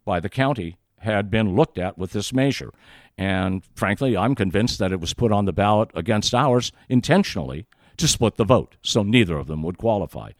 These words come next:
And that's exactly what happened. Now, you had asked specifically about,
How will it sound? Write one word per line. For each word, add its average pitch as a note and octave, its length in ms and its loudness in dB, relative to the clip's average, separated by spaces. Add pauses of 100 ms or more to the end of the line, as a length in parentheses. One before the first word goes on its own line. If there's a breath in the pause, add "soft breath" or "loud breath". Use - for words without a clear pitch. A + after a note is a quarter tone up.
(140 soft breath)
And A2 120 -2
that's A2 180 -2
exactly D2 440 -6
what B1+ 180 -8
happened. A#1+ 420 -16 (280 loud breath)
Now, G#2+ 140 6
you F#2+ 120 6
had F#2+ 80 4
asked - 320 2
specifically A#2 800 -2 (180 loud breath)
about, F#2+ 440 0